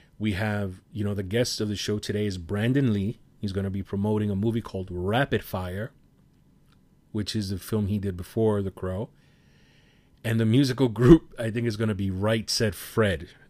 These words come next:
Now, these are the guys. You wanna talk about the fucking nineties, man. These are the guys that did that song, "I'm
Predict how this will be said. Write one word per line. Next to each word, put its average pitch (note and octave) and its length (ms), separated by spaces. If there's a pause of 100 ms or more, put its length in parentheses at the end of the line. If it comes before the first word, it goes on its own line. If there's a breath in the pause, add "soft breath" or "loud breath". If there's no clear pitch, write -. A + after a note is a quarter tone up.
Now, F#2 220
these A#2 300
are A#2+ 60
the G#2 100
guys. F2+ 400
You A2+ 80
wanna B2+ 160
talk A2 140
about G2+ 160
the F#2 80
fucking F#2+ 360
nineties, F2+ 440
man. E2 240 (600 loud breath)
These C3 280
are C#3+ 60
the C3+ 100
guys A#2 320
that G#2 420
did A2 240
that G#2 240
song, F#2+ 600 (540 soft breath)
"I'm D#2 460